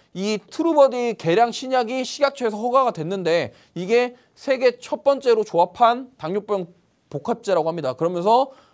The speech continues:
어제 완전 급등이 나왔는데 저희 꼭대기에서 팔았거든요. 그러면서 수익 챙기고 나왔다.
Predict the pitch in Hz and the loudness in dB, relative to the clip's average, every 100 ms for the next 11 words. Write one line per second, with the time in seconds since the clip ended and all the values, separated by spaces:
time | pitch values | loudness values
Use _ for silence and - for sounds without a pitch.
0 | _ 131 185 233 226 190 131 113 - 170 | _ 2 4 4 4 4 0 -4 -4 -2
1 | 214 233 208 - 151 226 190 180 202 175 | -2 -2 -2 -8 -8 -4 -2 -2 -4 -6
2 | 156 165 262 269 233 202 - 202 190 147 | -6 -6 -6 -4 -4 -4 -4 -4 -4 -8
3 | 123 190 - _ _ - 170 165 214 262 | -4 -4 -6 _ _ -6 -4 0 2 2
4 | 277 _ _ - 226 - 233 214 143 170 | -2 _ _ -10 -10 -8 -4 0 4 4
5 | 170 165 113 | 4 0 -2